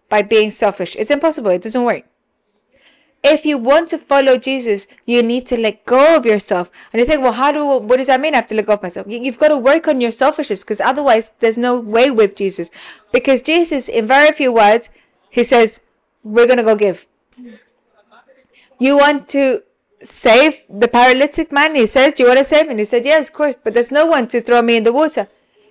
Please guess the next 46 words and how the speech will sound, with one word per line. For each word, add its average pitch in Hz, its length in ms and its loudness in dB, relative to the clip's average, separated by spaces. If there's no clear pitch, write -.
But 214 440 -8
you 254 160 -2
wanna 294 240 0
be 254 160 -4
saved, 269 440 0
you 247 240 0
who 262 100 0
is 226 160 2
addicted, 269 440 -4
and 226 160 -8
think, 220 180 -2
"Yeah, 294 140 2
there's 247 240 -2
no 269 140 -2
one 277 120 -2
who 240 80 -6
can 226 140 -10
take 202 180 -6
it 214 40 -4
away." 175 300 -4
You 240 160 2
wanna 254 200 2
save 277 320 0
yourself, 311 440 0
you 254 320 0
who've 247 180 -4
left 254 300 0
your 247 160 4
home? 285 380 0
He 196 60 -10
says, 214 260 -2
"Come 320 300 0
with 285 200 -2
me, 180 200 -8
because 220 320 0
we're 240 80 2
gonna 240 200 2
go 226 160 2
give." 226 320 0
Because 262 340 -4
each 339 260 -4
role, 233 600 0
each 277 200 0
story 320 600 -2
with 226 240 -4
Jesus, 254 540 -4